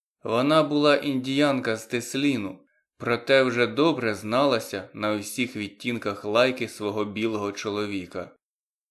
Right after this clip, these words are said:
З тону його і з того, які вибирав він слова,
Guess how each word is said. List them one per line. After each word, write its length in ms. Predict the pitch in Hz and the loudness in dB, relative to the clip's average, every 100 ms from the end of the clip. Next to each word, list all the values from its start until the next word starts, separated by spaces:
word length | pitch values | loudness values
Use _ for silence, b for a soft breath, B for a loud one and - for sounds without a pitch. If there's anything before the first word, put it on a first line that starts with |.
| _ | _
З 180 | 104 101 | -16 -14
тону 420 | - 160 185 180 | -2 2 4 4
його 420 | 160 147 147 139 - | 4 4 4 2 -6
і 160 | 120 113 | -4 -4
з 140 | 110 | -4
того, 580 | 101 - 151 147 127 127 B - | -6 2 4 4 0 -4 B -6
які 420 | 110 110 - 180 | -2 -2 -2 0
вибирав 560 | 151 117 117 131 143 | 2 2 2 6 6
він 180 | 117 110 | 4 -2
слова, 640 | 101 107 107 123 156 156 | -6 -2 0 2 0 -2